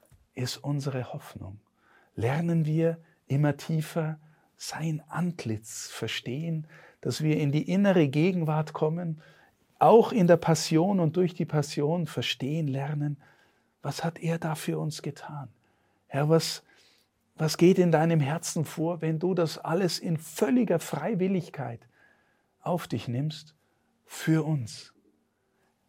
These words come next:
Haben wir nicht die Sehnsucht nach jemandem,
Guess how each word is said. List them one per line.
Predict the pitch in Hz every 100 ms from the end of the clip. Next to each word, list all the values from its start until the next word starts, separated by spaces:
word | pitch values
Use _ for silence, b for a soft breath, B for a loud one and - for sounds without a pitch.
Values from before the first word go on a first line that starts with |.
| _
Haben | - 120 147
wir | 156
nicht | 151 -
die | 147
Sehnsucht | - 135 151 165 175 170 - -
nach | 143 143
jemandem, | - 147 151 156 156 143